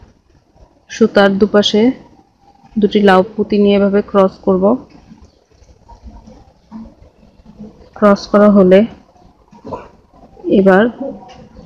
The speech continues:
দুটি পুঁতি দিয়ে, মুক্তা পুঁতি দিয়ে সুতা নিতে হবে, নিয়ে তারপর বাম পাশে নিতে হবে একটি লাউ পুঁতি, নিয়ে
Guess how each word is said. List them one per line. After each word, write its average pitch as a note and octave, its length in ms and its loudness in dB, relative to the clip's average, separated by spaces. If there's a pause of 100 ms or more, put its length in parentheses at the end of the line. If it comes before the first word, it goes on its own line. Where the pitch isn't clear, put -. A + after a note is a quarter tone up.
(220)
দুটি G#3+ 340 0
পুঁতি G3 340 -2
দিয়ে, F#3+ 240 4 (1080)
মুক্তা G3+ 260 -2
পুঁতি G3+ 300 -2
দিয়ে G#3 200 4
সুতা G3+ 260 0
নিতে F#3+ 220 4
হবে, F#3+ 300 2
নিয়ে G3+ 280 2 (2000)
তারপর G3 460 2
বাম F#3+ 280 0
পাশে G3 320 -8
নিতে G3+ 200 -2
হবে G3+ 220 -2 (1200)
একটি - 300 -4
লাউ F#3+ 240 2
পুঁতি, G#3 340 -6 (520)
নিয়ে G3 320 4